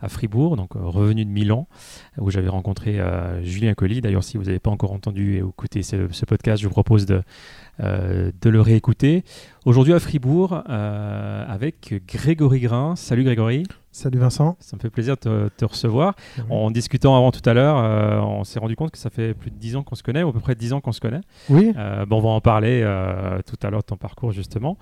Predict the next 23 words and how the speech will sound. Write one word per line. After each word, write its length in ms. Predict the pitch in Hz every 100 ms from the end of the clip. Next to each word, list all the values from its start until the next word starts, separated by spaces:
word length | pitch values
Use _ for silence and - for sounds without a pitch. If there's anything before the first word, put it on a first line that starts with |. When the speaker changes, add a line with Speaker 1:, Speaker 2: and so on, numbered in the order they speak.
| - - - -
Speaker 1:
On 80 | 120
se 80 | -
retrouve 320 | - - 160
ici, 440 | 147 165 165 151
euh, 600 | 127 110 107 104 104 104
en 180 | 110 107
vieille 340 | 101 101 143 147
ville 300 | 135 180 170
ou 80 |
en 100 | 113
basse 340 | 101 123 - -
ville, 300 | 131 143 117
euh, 520 | 107 98 104 113 101
de 100 | 101
Fribourg, 540 | 104 - 110 143 196 - - - -
dans 180 | 107 107
un 60 |
endroit 220 | 120 123 156
qui 60 |
s'appelle 340 | - - 139 127
la 180 | 127
Gustave 400 | 127 127 - 139
Academy. 500 | 131 127 113 117 143